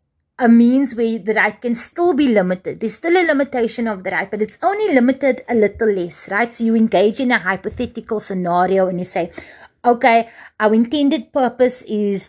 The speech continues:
to prevent the spread of covid nineteen. Is there a less restrictive way that we can go about achieving this purpose without violating the right to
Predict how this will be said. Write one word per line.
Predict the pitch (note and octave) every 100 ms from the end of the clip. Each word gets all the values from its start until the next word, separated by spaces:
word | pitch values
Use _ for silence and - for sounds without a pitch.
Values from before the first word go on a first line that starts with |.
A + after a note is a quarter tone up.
| -
to | G#3+ F#3+ F#3+ F#3+
prevent | G3+ F#3 F#3 G3 A#3
the | A#3+
spread | - - - - A#3 G3+ -
of | F#3+ F#3 F#3 F3 - _ _
covid | - A#3+ G3+ A3 F#3+
nineteen. | E3+ E3 F3+ - G3 E3 D#3+ E3+ F#3 - - - - _ - - -
Is | D#4+ C4+
there | D#4 C#4+ C4+ -
a | A#3
less | A3 G#3 G3+ G3+ A#3+ - - C#4+
restrictive | - - B3+ - - C4+
way | G#3 F3+ F3+ G3 G#3+
that | G#3 G#3
we | G3+
can | G#3 G3 F3 -
go | E3 G#3+
about | - F#3+ F#3 F#3 F#3 - _ -
achieving | G3 - B3+ A3+ A3+ A3+
this | G3+ F#3+
purpose | - B3 A3 A3 G#3+ - -
without | F#3 - - A#3 A#3 B3 B3+ B3 - _
violating | F#3 G3+ F3+ G3+ G#3+ G3+ G3+ G3 F#3
the | F#3
right | E3+ F3+ F3+
to | A3 E3+ E3+